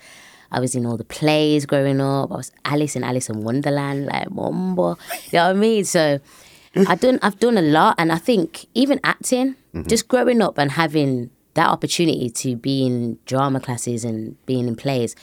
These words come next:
Speaker 1: that helped me with music, the animation.
Speaker 2: Hundred,
Speaker 1: Do you know what I mean?
Speaker 2: hundred percent.
Speaker 1: The delivery, the way that I brought out my eyes sometimes, it's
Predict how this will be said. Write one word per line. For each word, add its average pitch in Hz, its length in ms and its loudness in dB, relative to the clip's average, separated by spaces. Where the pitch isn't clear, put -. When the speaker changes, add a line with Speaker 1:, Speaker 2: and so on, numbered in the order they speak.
Speaker 1:
that - 160 0
helped - 380 -2
me 151 160 0
with 127 120 -4
music, 160 540 -4
the - 140 -4
animation. 170 800 2
Speaker 2:
Hundred, - 0 -
Speaker 1:
Do 156 80 0
you - 60 4
know 151 80 2
what 165 100 0
I - 20 4
mean? 170 140 2
Speaker 2:
hundred 135 80 0
percent. - 440 -6
Speaker 1:
The 160 100 2
delivery, 196 840 4
the 165 120 0
way 170 240 4
that 160 280 0
I 127 80 0
brought 151 340 4
out 180 160 4
my 156 100 0
eyes 175 280 4
sometimes, 196 480 4
it's 147 100 -2